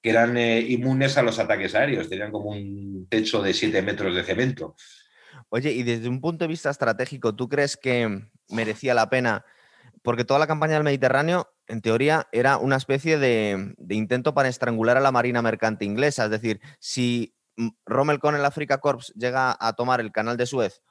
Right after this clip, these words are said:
Speaker 2: o Franco le deja pasar a Hitler y toma, eh, Gibraltar, estrangula el Mediterráneo por dos puntos y no pueden pasar los mercantes por ahí. Pero podrían haber seguido pasando por África. Es decir, no sé si merecía el esfuerzo tanto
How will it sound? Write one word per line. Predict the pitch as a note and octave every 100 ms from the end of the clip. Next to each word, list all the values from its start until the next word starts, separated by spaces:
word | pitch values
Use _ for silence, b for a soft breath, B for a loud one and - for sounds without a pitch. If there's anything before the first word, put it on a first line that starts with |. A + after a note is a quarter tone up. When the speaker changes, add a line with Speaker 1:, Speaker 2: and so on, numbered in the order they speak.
| _
Speaker 2:
o | G2
Franco | G2 B2 C3 B2
le | A#2+
deja | B2+ C3
pasar | B2 C3+ A#2+
a | -
Hitler | C3 A#2+ A#2
y | A2+ G#2
toma, | A#2+ A#2+ A#2 A#2 G#2+
eh, | F#2 A2
Gibraltar, | B2+ A#2 A#2 C3+ C3
estrangula | A#2+ - A2+ A#2 C3+ C#3+ C#3+ A#2
el | B2+
Mediterráneo | B2+ C3 B2+ B2+ D3 C3+
por | B2
dos | B2+ C3
puntos | - D3+ D3+ D#3+ F3 _ -
y | B2+
no | B2+ A#2+
pueden | B2 A#2
pasar | A2+ A#2+
los | A2+ A2+
mercantes | A2 A2 A#2 A2 -
por | B2+
ahí. | F3+ - B B
Pero | A2 G2+
podrían | G#2+ B2+
haber | F#3 D3+
seguido | C3 A#2 G#2
pasando | G#2 A2+ A2+ G2+
por | G2+ G2
África. | D3+ - A#2 G2+
Es | G#2+
decir, | A2+ A#2 G2+ b b b
no | - B2
sé | C3 E3
si | F3
merecía | D#3+ D3+ C#3 D3+ C#3
el |
esfuerzo | A#2+ - C#3 C3+ C3 A#2
tanto | A#2+ B2+ A#2 A#2